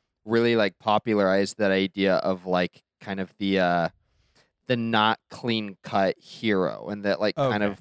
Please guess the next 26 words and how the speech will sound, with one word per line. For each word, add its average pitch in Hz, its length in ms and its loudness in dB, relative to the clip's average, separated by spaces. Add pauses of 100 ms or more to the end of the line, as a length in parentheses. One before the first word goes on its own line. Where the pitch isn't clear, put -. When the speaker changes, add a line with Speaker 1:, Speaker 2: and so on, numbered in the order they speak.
(120)
Speaker 1:
prior 107 460 2
to - 140 -6
spaghetti 131 400 -4
and 131 100 -6
Westerns, 151 460 -2
they 107 140 -4
kinda 107 320 -4
were 87 240 -4
that 131 240 -2
way 156 140 2
a 160 60 0
little 170 200 0
bit. 180 220 -4
The 107 80 -12
hero 104 300 -2
was, 98 260 -2
like, 92 160 -4 (100)
the, 92 220 -8 (300)
uh, 117 180 -2
very 127 380 0
much 110 280 -2
like 98 160 0
an 98 100 -8
all 98 200 0
around 92 420 0 (640)
noble, 92 840 -6